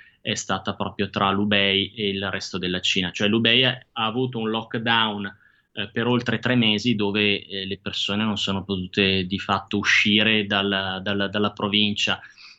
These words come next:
Noi abbiamo avuto anche due collaboratori che sono due nostre validi, eh, contabili cinesi che sono rientrate appunto,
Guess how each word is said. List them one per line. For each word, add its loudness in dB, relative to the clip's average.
Noi 4
abbiamo 2
avuto -4
anche -4
due 0
collaboratori 0
che -6
sono -4
due 0
nostre 0
validi, 2
eh, -4
contabili 0
cinesi 0
che -4
sono -4
rientrate 0
appunto, -8